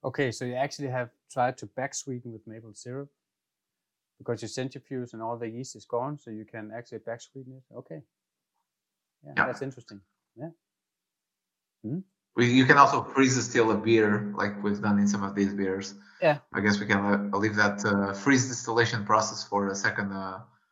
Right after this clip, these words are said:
Speaker 2: uh, opportunity, but it's something that we also do around here to concentrate the alcohol content that also creates stability,
Speaker 1: Okay.
Speaker 2: uh,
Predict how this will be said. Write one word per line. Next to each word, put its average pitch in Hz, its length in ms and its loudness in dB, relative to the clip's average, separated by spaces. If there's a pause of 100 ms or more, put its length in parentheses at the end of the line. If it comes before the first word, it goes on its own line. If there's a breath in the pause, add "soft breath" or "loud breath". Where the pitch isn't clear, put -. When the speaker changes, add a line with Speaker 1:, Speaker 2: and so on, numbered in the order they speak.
(320)
Speaker 2:
uh, - 240 -2
opportunity, 104 600 2
but 98 260 -2
it's 101 160 -2
something 110 220 2
that 104 120 2
we 110 120 2
also 107 320 4
do 104 220 -2
around 101 360 0
here 98 120 -4
to - 180 -10
concentrate 101 640 -2
the 92 220 -6 (100)
alcohol 95 360 4
content 92 320 -2 (120)
that - 120 -14 (100)
also 95 220 2
creates 95 320 -4
stability, 92 760 -6 (300)
Speaker 1:
Okay. 139 360 -8
Speaker 2:
uh, 87 360 -6